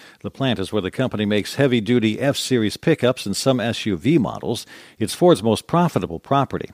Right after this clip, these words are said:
The union says it will strike on February twenty-third if the dispute is not resolved.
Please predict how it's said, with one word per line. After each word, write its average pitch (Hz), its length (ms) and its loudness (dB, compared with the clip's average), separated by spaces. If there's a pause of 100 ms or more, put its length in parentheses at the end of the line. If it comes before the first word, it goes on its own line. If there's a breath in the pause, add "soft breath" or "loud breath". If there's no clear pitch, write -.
(120)
The 95 80 -8
union 104 320 2
says 104 280 2
it 104 100 -4
will 98 100 -4
strike 123 440 0
on 101 200 -2
February 107 500 0
twenty-third 123 800 2 (380 loud breath)
if 123 180 2
the 120 120 -6
dispute 107 580 -2
is 107 280 -6
not 107 300 -4
resolved. 76 680 -4